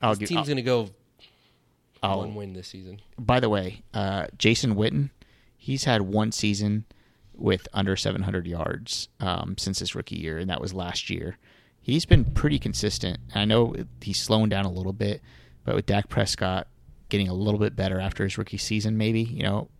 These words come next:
Speaker 1: progressing a little bit, um, you know, he still had ninety-five targets last year, um, which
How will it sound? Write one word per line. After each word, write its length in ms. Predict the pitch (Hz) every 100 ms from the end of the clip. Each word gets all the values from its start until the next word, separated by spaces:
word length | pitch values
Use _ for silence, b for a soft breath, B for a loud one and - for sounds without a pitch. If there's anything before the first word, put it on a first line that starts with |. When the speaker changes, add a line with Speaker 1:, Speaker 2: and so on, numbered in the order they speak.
| -
Speaker 1:
progressing 480 | - 98 95 90 107
a 60 | 98
little 180 | 104 107
bit, 260 | 113 - B B B B B
um, 340 | 110 92 92 98
you 60 |
know, 80 | 101
he 80 | 98
still 220 | - 139
had 260 | 123 107 98
ninety-five 400 | 101 101 95 95
targets 380 | 95 95 87 85
last 260 | 85 -
year, 220 | 95 - b b b b b b _ _
um, 380 | 95 92 87 - -
which 240 | 107 -